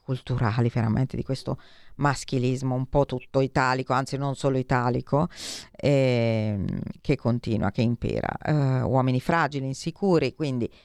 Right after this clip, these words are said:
che vengono nella fo-, vedono nella forza e nella prepotenza l'unico modo di affrancarsi, forse non lo sappiamo, o di liberarsi da se stessi, non lo sappiamo.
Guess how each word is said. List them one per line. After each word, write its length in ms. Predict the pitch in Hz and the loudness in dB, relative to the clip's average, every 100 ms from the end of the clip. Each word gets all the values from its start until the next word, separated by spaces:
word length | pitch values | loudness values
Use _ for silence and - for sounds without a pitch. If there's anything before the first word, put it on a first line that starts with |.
| _ | _
che 140 | - 202 | -2 0
vengono 540 | 156 139 135 127 - - | 2 0 -2 -2 -4 -2
nella 320 | 170 147 139 | 0 2 0
fo-, 180 | - - | -4 -4
vedono 420 | 165 160 147 143 | 0 2 0 -2
nella 200 | 147 143 | 0 0
forza 280 | - 156 - | 2 -2 0
e 40 | 131 | 0
nella 160 | 123 | 0
prepotenza 760 | - 135 156 120 113 113 127 - - - | 0 -2 -2 0 0 0 -4 -6 -12 0
l'unico 340 | 165 156 147 | 2 4 2
modo 220 | 131 131 | 2 0
di 100 | 127 | 2
affrancarsi, 640 | 123 - 131 123 117 110 - | 0 0 -2 -2 -4 -6 -4
forse 360 | - 113 - 123 | -2 -2 0 0
non 160 | 131 | 0
lo 100 | 127 | 0
sappiamo, 640 | 117 127 - 110 113 127 - - - - | -2 -4 -2 -2 -2 -2 -6 -12 -10 0
o 100 | 143 | 4
di 100 | 135 | 4
liberarsi 680 | 131 135 117 117 - 131 - | 4 4 2 0 -2 -8 -2
da 140 | 135 | 0
se 140 | 127 | 0
stessi, 540 | 131 - 110 110 - - | -2 0 2 0 -2 0
non 220 | - 165 151 | 4 4 4
lo 100 | - | -2
sappiamo. 720 | - - - - - - | -8 -8 -8 -8 -8 -10